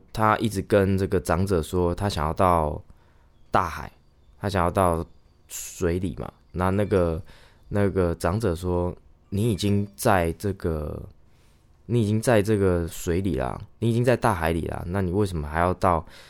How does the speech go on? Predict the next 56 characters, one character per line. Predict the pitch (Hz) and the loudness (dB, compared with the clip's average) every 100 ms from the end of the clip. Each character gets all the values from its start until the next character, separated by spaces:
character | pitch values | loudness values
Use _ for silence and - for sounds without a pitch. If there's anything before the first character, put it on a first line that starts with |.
| - - | -20 -10
那 | 85 | -8
个 | 92 | -2
大 | 90 | -2
海？” | 78 73 | -4 -6
可 | - | -6
是 | 95 | -2
他 | 120 | 0
一 | 135 | 0
直 | 107 | -2
坚 | - 104 107 | 2 2 2
持 | - - 80 | 0 -4 -4
的 | 80 | -4
就 | 78 92 | -2 -2
是 | 92 85 - | -2 -6 -4
他 | 92 | -4
想 | 90 82 | -2 -2
要 | 78 | -2
到 | 82 87 | 0 -2
大 | - 87 | 0 0
海 | 71 69 | -2 -8
里。 | 67 67 - - - | -10 -12 -18 -20 -8
他 | - | -4
的 | 165 | 0
意 | 175 | 2
思 | 127 107 | 2 2
就 | 117 | 4
是 | 113 | 4
说， | 104 110 | 4 4
你 | 123 160 - | 4 0 0
已 | 110 | -2
经 | - 139 147 | 2 2 2
在 | 160 135 - | 4 4 4
完 | - 92 101 | 0 2 2
成 | 131 104 87 | 2 0 2
着 | 95 | 0
梦 | 113 120 | 2 2
想 | 92 87 73 | 0 -2 -4
的 | |
路 | 80 101 | -2 -2
上， | 95 90 - | 0 -2 0
你 | 113 | 0
说 | 101 185 | 6 6
的 | 156 | 6
梦 | 160 131 | 6 4
想 | 98 82 | 2 -4
就 | 92 | -2
是 | 131 135 | -2 0
你 | 98 | 0
现 | 78 101 | 0 0
在 | 98 | 0
正 | 95 95 | 0 0
在 | 87 | 0
做 | 82 90 | -2 -4
的 | 80 | -4
事 | - 82 | -4 -8
情。 | - | -8